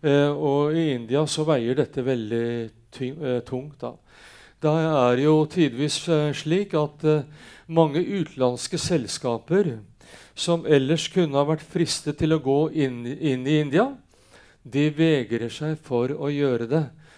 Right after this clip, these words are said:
på grunn av korrupsjonen og alt som må skje i mørke kroker og under bordet og, og så videre. Så det er veldig synd for, eh,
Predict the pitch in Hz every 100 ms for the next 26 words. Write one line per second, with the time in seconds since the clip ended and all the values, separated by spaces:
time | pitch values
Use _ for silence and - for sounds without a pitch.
0 | _ - 143 131 131 147 170 165 139 131
1 | 135 127 156 151 151 143 127 147 220 220
2 | - - - - - 147 156 147 131 147
3 | 165 147 156 - 139 143 160 139 151 139
4 | - 139 151 143 123 147 143 143 139 151
5 | 127 131 131 123 123 120 139 156 147 127
6 | 127 123 123 135 - 143 139 123 156 240
7 | - - - - - - - 147 151 151
8 | 123 139 143 120 123 - 123 127 131 -
9 | 113 113 117 113 107